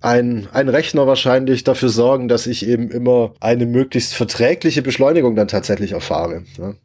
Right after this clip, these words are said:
Das heißt, wenn ich mich in Richtung der Beschleunigung gut ausrichte, dann kann ich mehr Beschleunigung vertragen. Also das ist, denke ich, was, was auf jeden Fall in gewissen Maßen Sinn macht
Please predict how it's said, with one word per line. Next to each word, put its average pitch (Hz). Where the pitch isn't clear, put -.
Das 107
heißt, 113
wenn 120
ich 120
mich 123
in 123
Richtung 120
der 117
Beschleunigung 123
gut 143
ausrichte, 180
dann 139
kann 131
ich 123
mehr 123
Beschleunigung 90
vertragen. -
Also 110
das 160
ist, 185
denke 160
ich, 156
was, 143
was 120
auf 110
jeden 143
Fall 131
in 120
gewissen 117
Maßen 110
Sinn 135
macht -